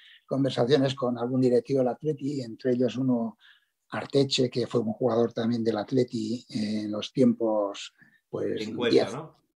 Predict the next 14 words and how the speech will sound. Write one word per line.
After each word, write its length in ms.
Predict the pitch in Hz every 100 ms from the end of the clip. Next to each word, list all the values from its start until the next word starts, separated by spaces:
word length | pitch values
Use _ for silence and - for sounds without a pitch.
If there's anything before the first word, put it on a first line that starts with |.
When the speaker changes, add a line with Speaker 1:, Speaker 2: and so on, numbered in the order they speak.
| _
Speaker 1:
Sí, 300 | - 139 113 123
exacto, 580 | 110 - 117 _ - -
cincuenta, 400 | - 120 131 123
sesenta. 640 | - 110 120 113 117 107 - _ _ _ _ _ -
Y 540 | 139 127 123 120 117
que 80 | 127
era 120 | 123
directivo 500 | 120 113 - 123 117
también, 500 | 113 107 131 151 135
etcétera. 460 | 120 139 131 139 147
Y 140 | 127
bueno, 260 | 123 139 131
ya 160 | 151 151
tenía, 520 | 160 139 135 123 127